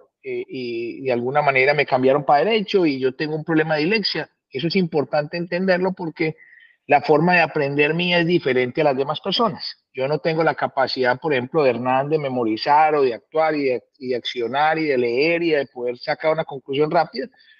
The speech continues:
Yo todo lo hago a través de la experiencia y del sentido común. Para mí eso es lo más importante, eh, porque, porque tengo aliados estratégicos que trabajan conmigo, que son con el mismo A D N de Hernán, que es como André Felipe Arias, que,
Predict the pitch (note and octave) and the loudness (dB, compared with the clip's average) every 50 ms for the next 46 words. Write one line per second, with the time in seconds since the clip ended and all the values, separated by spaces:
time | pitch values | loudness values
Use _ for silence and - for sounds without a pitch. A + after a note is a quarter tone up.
0 | _ _ _ _ _ _ - D3 D3 D3 - F#3 F#3+ G3 F#3 E3+ D#3 D3+ D3 D3+ | _ _ _ _ _ _ 0 0 2 4 4 4 4 6 6 6 4 4 4 2
1 | F3 E3+ D#3+ - - D#3 C3+ C3 B2+ B2+ C#3 D#3 F3+ G#3 A#3 C4 A#3+ - - _ | 0 -2 -2 -4 -2 0 0 2 2 2 2 2 2 2 0 0 -2 -6 -10 _
2 | D3 C#3+ C#3+ C3 - - - C#3+ B2+ B2+ C#3 D3+ D#3 D#3+ D3+ - - F#3 F3 D#3+ | -6 -4 -4 -4 -4 -6 -4 -4 -2 -2 0 0 0 0 -2 -2 -2 0 0 0
3 | C#3 B2+ - C#3 B2 A2 - D3+ D#3 D3+ D3 - C3+ B2+ B2 A2 G2 - _ _ | 0 -2 -4 -8 -10 -4 -2 0 0 0 -2 -4 -6 -6 -6 -6 -8 -10 _ _
4 | - C3+ C3 C3 C3 C#3 D#3 E3+ F3+ E3+ - F#3 F3+ F3 F3+ F3 F3 E3 D#3+ - | -2 0 2 2 0 0 0 0 0 2 2 2 2 0 0 0 0 -2 -2 -2
5 | E3+ D#3+ - C3+ A2+ G#2 - D3 C3 C3 C3 - - - _ _ _ _ _ _ | -6 -6 -6 -6 -8 -6 -2 -2 -2 -2 -4 -10 -20 -20 _ _ _ _ _ _
6 | _ _ _ _ _ _ - C3 C3 B2+ - C#3+ B2 - - C#3 B2 A#2+ A#2 G2+ | _ _ _ _ _ _ 0 2 2 4 2 0 0 0 -2 -2 -2 -2 -2 -4
7 | - _ _ - C3 - - B2 - C#3 D3 D#3 F3+ F3+ - - - C3+ B2+ B2 | -6 _ _ -12 -6 -4 -2 0 0 0 2 4 4 2 2 4 2 2 4 4
8 | C3 C3+ D#3 D#3 E3 D3+ - - B2 A#2+ A2+ - B2 B2+ D3+ - D#3+ - - - | 4 4 2 2 0 -2 -2 -2 -4 -6 -4 -2 -2 -2 0 0 -4 -6 -4 -6
9 | C3+ - - A#2 G#2 A2 C3 D3+ - - C#3+ B2+ B2+ B2 D3 D3+ - - A#2 - | -6 -2 0 2 2 2 0 -2 -4 -4 -2 -2 2 2 2 0 0 -4 -6 -4
10 | A#2 A#2 A#2 A#2 A#2+ - _ - D3 D3 C#3+ C#3 C3 B2 A#2 A#2 A#2 B2+ C#3+ D3+ | -4 -4 -4 -6 -10 -16 _ -2 0 0 0 2 2 2 4 4 2 2 4 4
11 | C#3 B2+ A#2+ A#2+ C3+ D3 D3+ C#3+ - B2+ B2 A#2+ A2 A2+ A2+ A2+ A#2+ C3+ D#3+ F3 | 4 4 2 0 -2 -4 -6 -6 -4 -2 -2 -2 -2 -2 0 0 2 0 0 -2
12 | - - C#3+ A#2+ A#2 A#2+ A#2+ - - - D3 C#3+ C3 B2 A#2+ A#2 - - A#2 A2+ | -4 -4 -2 -2 -2 -2 -4 -8 -10 -4 0 2 2 4 2 2 2 2 0 0
13 | A#2 A#2 - E3 D#3+ B2 F#2 E2+ - - - _ - A2 A2 A2 G#2 | 0 0 2 2 2 2 0 -4 -10 -16 -18 _ -10 -8 -8 -8 -8